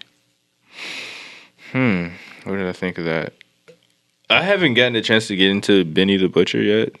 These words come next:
but I've, uh, he seems, he seems pretty tight. Th-, that good gritty drug rap. So I'm with it.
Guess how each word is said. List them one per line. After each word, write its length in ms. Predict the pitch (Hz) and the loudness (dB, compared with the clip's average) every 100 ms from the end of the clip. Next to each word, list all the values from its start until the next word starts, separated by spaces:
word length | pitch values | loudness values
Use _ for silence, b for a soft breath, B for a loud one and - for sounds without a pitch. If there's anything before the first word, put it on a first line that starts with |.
| - | 2
but 340 | 87 87 95 - _ _ _ _ _ _ - | 2 4 -2 -8 _ _ _ _ _ _ -8
I've, 240 | - 156 - | -4 -4 -4
uh, 160 | - 175 196 190 | -8 -8 -10 -6
he 120 | 208 | -6
seems, 320 | - 190 - - | -4 -6 -8 -14
he 140 | 208 | -8
seems 220 | 196 170 | -2 -2
pretty 180 | - 131 | 0 -2
tight. 340 | 123 135 139 113 | 2 2 2 -6
Th-, 120 | - 95 | -4 2
that 260 | 123 113 | 2 2
good 280 | 110 135 131 | 2 2 2
gritty 320 | 123 135 127 | 2 2 2
drug 340 | 120 120 123 117 | 0 4 4 4
rap. 420 | 117 120 131 - - B B B B B B - - - | 4 4 0 -6 -20 B B B B B B -16 -20 -12
So 180 | - 127 | 0 2
I'm 120 | 147 | 4
with 200 | 113 110 | 2 0
it. 180 | 143 | -6